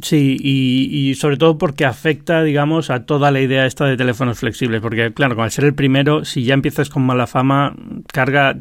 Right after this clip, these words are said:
toda la categoría de producto carga con este problema, porque a partir de ahora todo va a ser examinar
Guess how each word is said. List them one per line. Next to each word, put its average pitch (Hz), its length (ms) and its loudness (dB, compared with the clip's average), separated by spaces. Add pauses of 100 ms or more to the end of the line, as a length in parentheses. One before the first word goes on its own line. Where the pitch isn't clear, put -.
toda 160 240 4
la 151 100 4
categoría 131 400 0
de 123 60 2
producto 123 340 -4
carga 120 220 0
con 113 160 0
este 113 180 -4
problema, 120 420 -4
porque 123 160 -2
a 120 40 0
partir 120 280 0
de 127 60 2
ahora 127 280 2 (340)
todo 151 180 6
va 143 100 6
a 143 40 4
ser 143 160 0
examinar 131 640 0